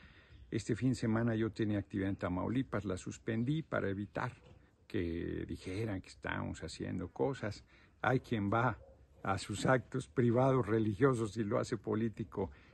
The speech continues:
No es correcto, hombre, está el Estado laico por encima de todo. Lo que hacemos, estamos proponiendo para el país.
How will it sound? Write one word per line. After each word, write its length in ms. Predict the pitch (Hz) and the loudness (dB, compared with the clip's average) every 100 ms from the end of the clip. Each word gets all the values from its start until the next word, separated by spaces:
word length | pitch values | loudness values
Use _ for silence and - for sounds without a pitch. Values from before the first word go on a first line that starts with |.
| - - 78 | -20 -14 -8
No 100 | 85 | -6
es 100 | - | -4
correcto, 560 | - - 87 - - | -4 -2 -2 -4 -10
hombre, 260 | 71 - - | -10 -8 -10
está 260 | - - | -8 -4
el 100 | 101 | -4
Estado 400 | 98 - 95 95 | -6 -2 -2 0
laico 460 | 80 80 85 - - | -2 -2 -2 -6 -10
por 240 | - - | -8 -8
encima 420 | 82 - 95 90 85 | -8 -8 -6 -4 -4
de 120 | 82 | -4
todo. 420 | - 110 104 110 | -2 0 2 2
Lo 180 | 101 - | 0 -2
que 140 | - | -4
hacemos, 500 | 101 - 127 123 113 | -4 0 2 2 0
estamos 420 | 98 - 113 110 | -2 -2 -2 -2
proponiendo 760 | - 101 - 104 101 104 92 85 | -4 -6 -2 0 0 0 -2 -4
para 240 | - 82 | -4 -4
el 100 | 80 | -4
país. 540 | 85 95 98 101 - | -2 -2 0 0 -4